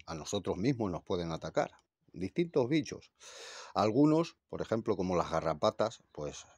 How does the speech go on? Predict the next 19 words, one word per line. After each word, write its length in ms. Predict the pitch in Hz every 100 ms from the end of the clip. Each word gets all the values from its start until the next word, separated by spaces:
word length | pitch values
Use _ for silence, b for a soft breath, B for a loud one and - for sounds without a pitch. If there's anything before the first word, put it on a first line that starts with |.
| _
son, 600 | - 104 107 110 110 110
digamos, 340 | 104 110 110
conocidos 600 | - 107 90 123 117 104 - B B B
porque 260 | 107 87 98
atacan 440 | 92 113 120 120
a 100 | 113
nuestras 380 | 113 110 113 101
mascotas, 600 | 104 - 117 98 110 - - -
pero 160 | 85
en 100 | 90
realidad 560 | 92 90 85 78 101 107 - _ -
también 360 | 76 78 92 92
nos 120 | 85
pueden 320 | 92 90 87
atacar 340 | 82 80 98
a 100 | 95
nosotros 460 | 80 71 90 85 85
mismos 320 | 92 92 90
igualmente, 720 | 85 95 98 117 113 107 123